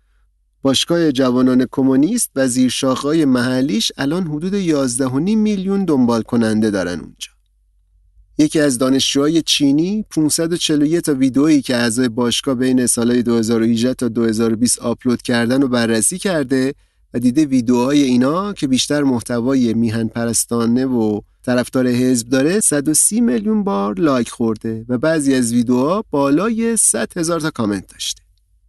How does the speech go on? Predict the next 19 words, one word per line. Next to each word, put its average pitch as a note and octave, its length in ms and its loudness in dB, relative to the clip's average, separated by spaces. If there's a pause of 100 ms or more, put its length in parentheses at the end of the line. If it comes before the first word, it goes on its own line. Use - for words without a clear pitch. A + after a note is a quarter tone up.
(200)
بعضی G3+ 240 0
از F#3+ 140 -2
والدین E3+ 540 2
چینی G3+ 640 0
تو G#3+ 140 -4
نظرسنجی‌ها D3+ 800 0
گفتن F#3 340 -4
مشکلی F3 500 0
با C3+ 120 0
این D#3 140 0
که D3 100 -2
بچه‌هاشون B2 640 -2
تو A#2+ 100 -8
فضای A#2+ 440 0
میهن A#2 340 0
پرستانه A#2+ 560 -2
بزرگ A#2+ 400 -2
شن G3+ 260 -2
ندارن. B2+ 440 -2